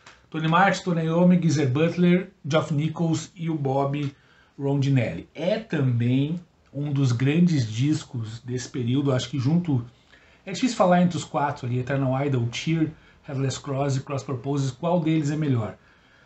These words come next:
Mas o fato aqui é que a chegada do Geezer Butler faz uma diferença muito grande, tanto na composição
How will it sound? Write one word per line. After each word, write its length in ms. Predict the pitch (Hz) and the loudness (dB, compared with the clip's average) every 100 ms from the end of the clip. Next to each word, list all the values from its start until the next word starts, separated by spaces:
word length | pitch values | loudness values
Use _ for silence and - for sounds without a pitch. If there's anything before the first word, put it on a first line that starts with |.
| - | -8
Mas 140 | 165 165 | -4 2
o 20 | |
fato 240 | 190 190 | 4 4
aqui 140 | 180 180 | 0 -2
é 20 | |
que 100 | 190 175 - | 0 0 -2
a 20 | |
chegada 460 | - 165 151 180 170 | -6 -2 2 2 2
do 120 | 151 | 2
Geezer 240 | 156 165 | 2 2
Butler 300 | 135 160 180 | 2 0 0
faz 460 | - - 160 190 156 | -2 2 4 4 4
uma 120 | 143 | 2
diferença 460 | 120 - 143 143 139 | 0 -2 -2 -2 -2
muito 220 | 151 147 | -4 -4
grande, 400 | 131 135 156 147 | -2 0 0 -4
tanto 480 | - 147 185 180 160 | -6 -2 -2 0 -2
na 100 | 139 | -2
composição 880 | 143 131 135 123 - 135 143 160 | -4 0 0 0 -2 -2 0 -2